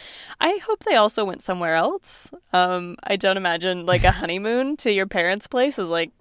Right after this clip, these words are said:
Speaker 2: real romantic, but,
Speaker 1: Hmm.
Speaker 2: um, so again, that, I feel that that is an indication that she seems to be on good terms with her family.
Speaker 1: Mm-hmm.
Speaker 2: And, uh, after their honeymoon, to hopefully somewhere besides Montana,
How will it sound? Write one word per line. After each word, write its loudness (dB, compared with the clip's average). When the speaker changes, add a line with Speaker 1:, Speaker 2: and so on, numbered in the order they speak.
Speaker 2:
real -2
romantic, 0
but, 4
Speaker 1:
Hmm. -6
Speaker 2:
um, 2
so 6
again, 4
that, 2
I 4
feel 2
that -2
that 6
is -4
an 0
indication 0
that -4
she -4
seems -2
to -12
be -4
on -8
good -6
terms -10
with -8
her -4
family. -10
Speaker 1:
Mm-hmm. -12
Speaker 2:
And, 4
uh, 4
after 2
their 2
honeymoon, 0
to -8
hopefully -4
somewhere -2
besides 0
Montana, 0